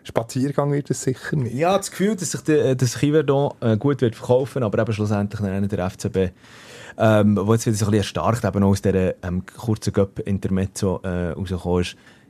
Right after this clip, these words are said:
Speaker 2: schlussendlich das Rennen wird machen. Äh, werden wir dann sehen. Der Match dann am Sonntag, am Viertel ab zwei,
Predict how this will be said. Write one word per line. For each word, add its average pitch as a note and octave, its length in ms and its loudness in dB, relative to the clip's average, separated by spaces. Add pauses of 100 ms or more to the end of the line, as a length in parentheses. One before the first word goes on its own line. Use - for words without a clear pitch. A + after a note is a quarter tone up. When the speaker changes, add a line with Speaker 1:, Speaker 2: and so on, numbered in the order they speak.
(140)
Speaker 2:
schlussendlich F#2 500 0
das - 100 -6
Rennen E2+ 340 0
wird - 320 -6 (280)
machen. D#2+ 460 -6 (340)
Äh, E2+ 180 0
werden F#2 300 2
wir F2+ 80 2
dann F2+ 280 2
sehen. G3 320 4
Der D3 160 4
Match D3+ 280 2
dann B2+ 360 4
am G2+ 220 2
Sonntag, G3+ 640 2
am C#3 180 4
Viertel E3 320 2
ab B2+ 200 2
zwei, F#3+ 240 4